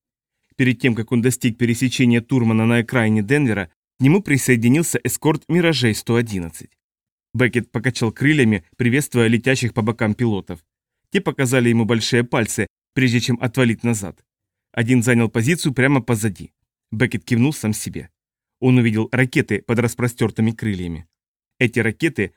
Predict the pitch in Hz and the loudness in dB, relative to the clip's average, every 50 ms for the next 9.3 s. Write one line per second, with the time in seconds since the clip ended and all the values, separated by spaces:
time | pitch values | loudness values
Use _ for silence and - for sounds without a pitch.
0 | _ _ - 156 226 214 180 - - 123 - - 143 151 139 127 120 - 135 131 | _ _ 0 0 2 2 2 0 -2 -6 -4 -2 -2 0 0 0 0 2 2 2
1 | 127 120 110 110 107 - - 113 104 - 117 110 101 98 90 - 92 82 _ _ | 2 2 2 0 0 -2 -4 -8 -6 -4 -4 -2 -2 -4 -6 -8 -14 -16 _ _
2 | _ _ _ _ _ _ _ - - 113 120 120 117 - 123 123 120 - - 123 | _ _ _ _ _ _ _ -4 0 2 2 2 2 2 0 -2 -2 0 0 0
3 | 120 113 110 - 113 113 110 - - 127 131 110 104 110 110 107 107 - 127 120 | 0 0 0 0 -2 -2 -2 -2 0 0 0 0 2 0 0 -2 -2 -2 -4 -4
4 | 113 104 113 104 95 101 92 113 147 143 - 123 - 143 131 _ _ _ _ - | -2 0 -2 0 0 -2 -2 -2 -4 -2 -4 -4 -4 -4 -6 _ _ _ _ 0
5 | 131 117 - - - 113 110 113 110 117 113 104 107 92 - - - 95 78 - | 0 0 0 -2 -4 -2 0 0 0 0 -2 -2 -4 -6 -8 -10 -12 -12 -14 -14
6 | _ _ _ _ _ _ _ _ _ _ _ _ - 117 123 127 117 113 127 165 | _ _ _ _ _ _ _ _ _ _ _ _ -2 2 2 4 4 4 2 2
7 | 165 - 107 101 87 - _ _ - 123 127 120 117 127 143 180 208 - 156 139 | 0 -2 -4 -4 -4 -4 _ _ 0 0 2 2 2 2 2 2 2 0 0 0
8 | 127 123 110 120 127 - 127 - - 127 117 - - 120 120 - - 113 95 92 | 2 2 2 2 0 0 0 0 2 2 2 2 0 -2 -2 -2 -4 -8 -8 -10
9 | _ - - 80 - | _ -12 -16 -16 -16